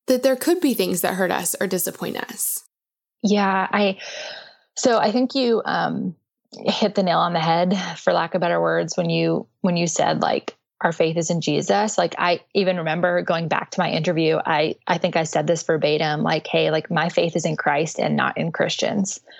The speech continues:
Speaker 2: And so I think that that is important to remember. Like,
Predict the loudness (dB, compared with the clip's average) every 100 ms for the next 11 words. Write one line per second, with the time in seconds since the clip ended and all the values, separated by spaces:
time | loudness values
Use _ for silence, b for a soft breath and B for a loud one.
0 | B B B 0 0 2 2 2 2 0
1 | 0 -2 0 -2 -2 0 0 0 2 2
2 | 2 0 -4 -10 -4 -4 -2 -2 -2 -2
3 | -2 -2 -2 0 2 2 0 0 -2 -4